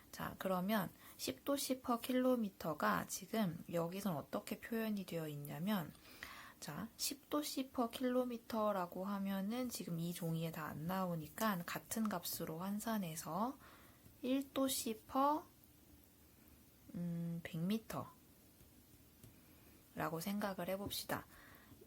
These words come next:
십 도씨, 일 킬로에 십 도씨면 백 미터에는 일 도씨겠죠. 십 분의 일.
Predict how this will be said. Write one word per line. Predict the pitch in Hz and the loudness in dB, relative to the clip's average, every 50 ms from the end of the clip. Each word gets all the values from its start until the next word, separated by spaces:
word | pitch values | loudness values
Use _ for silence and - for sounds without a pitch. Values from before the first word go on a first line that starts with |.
| - - - - - - - - - - - | -20 -20 -20 -20 -20 -20 -20 -20 -20 -12 -6
십 | - - 285 - - | -4 -2 -2 -4 0
도씨, | - 285 285 277 - - - 233 220 214 - - | 2 2 4 4 2 0 0 0 0 -2 0 2
일 | 262 269 285 294 | 2 2 2 2
킬로에 | - - - 277 262 247 233 226 226 226 226 226 226 | -2 0 0 2 2 4 4 4 4 4 4 2 0
십 | - - - - - | -2 -4 -6 -8 -4
도씨면 | - 247 240 233 - - 175 156 151 160 180 190 190 180 165 151 - | -2 0 0 0 0 -2 -2 -2 -2 0 2 2 4 2 2 0 -2
백 | - 160 156 | -4 -2 -2
미터에는 | 165 180 190 185 190 - 190 170 160 156 156 156 | 0 0 0 -2 -4 -4 -4 -2 -2 -2 -4 -4
일 | 160 185 202 208 | -4 -4 -4 -2
도씨겠죠. | - - 214 208 - - 160 147 147 147 147 - 147 | -2 -2 -2 0 -2 -2 -4 -6 -6 -6 -6 -6 -6
십 | 147 - - - - - | -6 -6 -8 -10 -8 -6
분의 | - 220 214 185 170 160 160 - | -2 0 0 0 0 0 -2 -2
일. | - 180 175 175 185 220 254 302 294 | -2 -2 0 0 2 2 0 0 -2